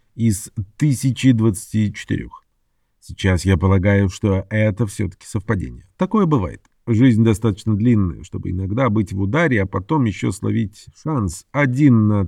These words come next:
тысячу двадцать четыре. Ни разу после этого подобный фокус с колодой не проходил. Все успехи были в рамках статистической погрешности. Но поскольку я все-таки вероятностник и ни в чем не уверен до конца, мне комфортнее делать оговорку.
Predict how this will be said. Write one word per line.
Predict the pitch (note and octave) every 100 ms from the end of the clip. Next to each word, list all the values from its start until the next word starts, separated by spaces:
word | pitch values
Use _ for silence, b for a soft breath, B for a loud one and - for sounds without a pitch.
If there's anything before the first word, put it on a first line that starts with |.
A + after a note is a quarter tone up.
| -
тысячу | - E3 - B2 - - G#2+
двадцать | F#2 F#2+ - - F2
четыре. | - - C2 - _ _ _ _ _ _ _
Ни | - F2
разу | G2 G#2 G#2+ F2
после | E2 F#2+ E2+ F2+
этого | E2+ E2
подобный | D#2+ F2+ F2+ F2 E2+
фокус | C#3 C#3+ D3
с | -
колодой | C3+ B2+ A#2+ A#2+
не | G2+ F2+
проходил. | E2 F2 D#2 D#2+ D#2 C#2 - _ _ _ _ _
Все | - - A3
успехи | G3 - G#3+ G#3+ C3+
были | B2 B2
в | A2+
рамках | C3+ E3 C#3+ B2
статистической | - A2+ A#2+ - C3 - A2+
погрешности. | B2+ A#2+ A#2+ - - - -
Но | F2 G2
поскольку | G2+ F#2+ B2+ G2
я | A2
все-таки | G2 A2 - G#2+
вероятностник | G2+ F#2+ G2 D#3+ G3+ - A#2+ F#2+ - D2+ - _ _ _
и | - G#2+ A#2+
ни | C3 C3+ C#3+
в | G#2
чем | - E3 B2+ A2
не | A2
уверен | G#2+ A#2 G#2 G2
до | F2+
конца, | - D#2 D2+ - D3+
мне | F3+ B2 D#3
комфортнее | - G#3 G3+ G#3+ - F3
делать | E3+ E3 D3+ -
оговорку. | B2+ A2+ F#2 - -